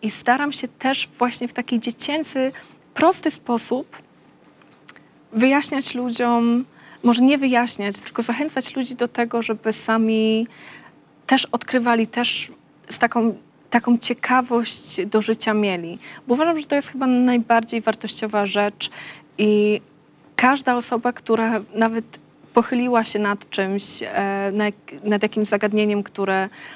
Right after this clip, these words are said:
e, o którym napisałam, czy przeczytała post, dla mnie to jest największe osiągnięcie, żeby właśnie ludzi zachęcać do tego, żeby, żeby sami odkrywali świat, bo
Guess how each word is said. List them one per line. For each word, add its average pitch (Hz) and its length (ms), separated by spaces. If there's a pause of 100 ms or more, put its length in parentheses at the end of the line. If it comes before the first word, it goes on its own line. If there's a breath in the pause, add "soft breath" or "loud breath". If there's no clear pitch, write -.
(320 loud breath)
e, 190 500 (280)
o 208 80
którym 214 240
napisałam, 190 880
czy 202 140
przeczytała 214 680
post, - 600 (460 loud breath)
dla 233 100
mnie 262 140
to 247 100
jest 226 260
największe 233 460
osiągnięcie, 214 720
żeby 202 500 (360)
właśnie 285 260
ludzi 294 240
zachęcać 247 500
do 202 100
tego, 208 420
żeby, 196 640 (760 soft breath)
żeby 247 200
sami 226 280
odkrywali 208 440
świat, 302 220
bo 285 260